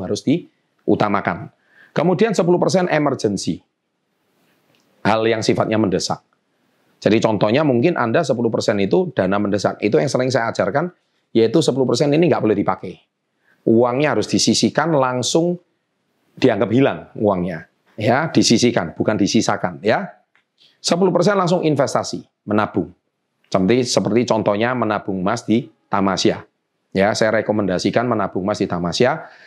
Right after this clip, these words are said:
sehingga uang Anda setiap bulan bisa terus beranak pinak. Jadi Tamasya itu satu aplikasi yang sangat bagus, yang mana <clears throat> aplikasi tersebut, eh, merupakan sama seperti kayak di Pegadaian, tapi ini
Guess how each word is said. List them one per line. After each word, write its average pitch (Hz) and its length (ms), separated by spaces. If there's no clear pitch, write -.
sehingga 123 560
uang 117 260
Anda 107 240
setiap 107 300
bulan 110 400
bisa 104 260
terus 113 460
beranak 107 480
pinak. 95 260
Jadi 127 300
Tamasya 107 480
itu 117 160
satu 104 240
aplikasi 104 560
yang 98 80
sangat 98 240
bagus, - 560
yang 104 160
mana 135 560
<clears throat> - 1120
aplikasi 104 380
tersebut, 143 560
eh, 101 520
merupakan 113 800
sama 131 480
seperti 117 400
kayak 104 240
di 110 80
Pegadaian, 104 480
tapi 113 320
ini - 20